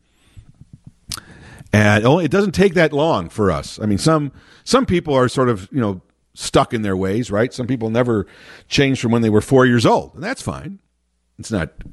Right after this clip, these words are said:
great, but that's the way they live, and if they're happy, then whatever, as long as they don't affect anyone else. But we are often faced with, uh, change, and it's not always easy.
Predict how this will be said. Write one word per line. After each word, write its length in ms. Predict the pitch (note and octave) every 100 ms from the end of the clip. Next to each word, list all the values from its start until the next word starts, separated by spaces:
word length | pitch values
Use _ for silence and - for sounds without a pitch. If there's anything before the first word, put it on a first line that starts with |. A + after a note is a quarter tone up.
| -
great, 340 | - B3+ E3 - _
but 280 | G#2 G2+ _ -
that's 240 | F#2+ -
the 80 | F#2+
way 160 | F#2+
they 160 | F#2 E2+
live, 340 | F2 G3 E3
and 340 | E3 F2+ E2 - -
if 160 | D#2 -
they're 160 | G2+
happy, 380 | G#2+ C3 - G3+
then 420 | E3 D3+ D3 C#3+
whatever, 320 | G#2+ C#3+ F3
as 100 | C#2
long 160 | D2 A2
as 80 | A2
they 120 | F#2
don't 340 | A2+ - - _ _ _ _ _ _ _ _ _ _ -
affect 320 | - - -
anyone 320 | A2+ G2 E2+
else. 320 | G2 F#3+ - - _ - - - - - - - - - - - - - _ _
But 240 | C#3 E3 D#3+
we 300 | D#3+ B3 A3+
are 280 | F3+ F3+
often 580 | G3+ B3+ - A2+ G2+ F3+ - _ _ _ _ _ _ _ _ _ _ _
faced 480 | - A3 A#3+ - C3+
with, 440 | A2 G2 - - -
uh, 180 | G2
change, 760 | F#2 - A2+ D#2+ G2 F#3 - _ _ _ _ _ _ _ -
and 100 | A2
it's 140 | G#2 -
not 180 | A#2+
always 280 | A#2+ G#2 F#2+
easy. 340 | G#2 E2+ A#2